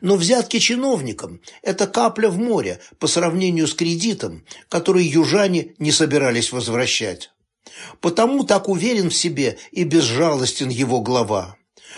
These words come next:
Потому такой наглый тон, будто это Максим Витальевич должен ему катастрофически огромную сумму, а не наоборот. Южный магнат гордо повернулся к Талызину спиной,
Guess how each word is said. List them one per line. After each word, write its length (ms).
Потому 400
такой 340
наглый 460
тон, 440
будто 340
это 320
Максим 400
Витальевич 760
должен 580
ему 400
катастрофически 1040
огромную 600
сумму, 520
а 140
не 140
наоборот. 680
Южный 500
магнат 600
гордо 480
повернулся 680
к 80
Талызину 560
спиной, 600